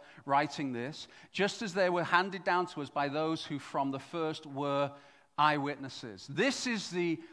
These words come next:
this is the secret sauce of when it comes to the age and the reliability of the Bible.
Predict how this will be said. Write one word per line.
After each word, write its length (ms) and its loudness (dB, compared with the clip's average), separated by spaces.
this 280 0
is 120 -4
the 80 -10
secret 480 -2
sauce 540 4
of 140 -4
when 220 4
it 100 -2
comes 220 0
to 120 -2
the 180 0
age 340 4
and 80 -2
the 60 -2
reliability 640 2
of 80 -8
the 60 -6
Bible. 520 4